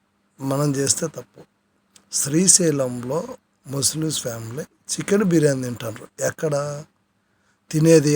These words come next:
అది కూడా సాక్షాత్ పరమశివుడైన కొడుకు విఘ్నేశ్వరుడి శివలింగం ముందు, విఘ్నేశ్వరుడి ముందు ఏం చెప్పాలి వీళ్ళను?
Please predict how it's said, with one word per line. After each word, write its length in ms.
అది 220
కూడా 200
సాక్షాత్ 640
పరమశివుడైన 840
కొడుకు 280
విఘ్నేశ్వరుడి 680
శివలింగం 600
ముందు, 240
విఘ్నేశ్వరుడి 720
ముందు 220
ఏం 80
చెప్పాలి 400
వీళ్ళను? 280